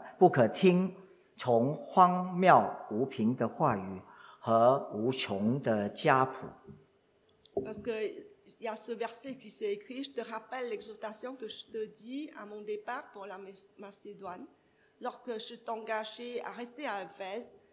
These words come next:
Speaker 2: afin de recommander à certaines personnes de ne pas enseigner d'autres doctrines. »
Speaker 1: 所以呢，我，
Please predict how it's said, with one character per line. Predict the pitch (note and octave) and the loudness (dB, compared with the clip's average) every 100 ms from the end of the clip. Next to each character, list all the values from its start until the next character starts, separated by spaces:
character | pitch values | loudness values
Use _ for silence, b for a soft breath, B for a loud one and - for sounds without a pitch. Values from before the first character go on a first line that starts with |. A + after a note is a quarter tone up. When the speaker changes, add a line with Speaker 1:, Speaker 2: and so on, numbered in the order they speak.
| _ | _
Speaker 2:
afin | G3+ G#3+ C#4+ D#4+ | -10 -10 -8 -6
de | A#3+ | -6
recommander | A3 A#3+ A3+ A#3+ A3+ A3+ G#3+ A3 B3+ C#4+ | -8 -10 -12 -10 -8 -8 -8 -10 -10 -10
à | G3+ G3 | -12 -12
certaines | - A#3 - A3+ | -14 -16 -14 -16
personnes | A#3 A3 - A#3+ B3 | -14 -16 -16 -16 -14
de | A3+ | -12
ne | G#3 G3+ | -12 -12
pas | - A3+ - | -10 -10 -10
enseigner | G#3 - G3+ G3 G3 G3+ - | -16 -16 -14 -12 -12 -14 -16
d'autres | G3 G3 C#4+ | -18 -18 -18
doctrines. » | F#3+ - - - D#2+ D#3+ _ _ _ _ _ - | -16 -18 -20 -20 -20 -20 _ _ _ _ _ 0
Speaker 1:
所 | E3 | 10
以 | G3 D#3 | 12 12
呢， | D3+ D3+ | 10 8
我， | C3+ A#2 A2+ A2+ A2+ | 8 6 6 6 2